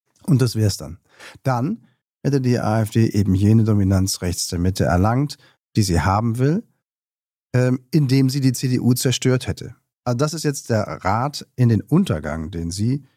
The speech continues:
der C D U da gerade geben. Ähm, ganz unabhängig von allen anderen Erwägungen würde das unweigerlich die sofortige Folge sein.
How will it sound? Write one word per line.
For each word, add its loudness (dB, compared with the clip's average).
der -10
C -6
D -8
U -10
da -8
gerade -8
geben. 0
Ähm, 4
ganz 2
unabhängig 2
von 0
allen -2
anderen 0
Erwägungen -2
würde 2
das -2
unweigerlich 0
die -4
sofortige -2
Folge 0
sein. 2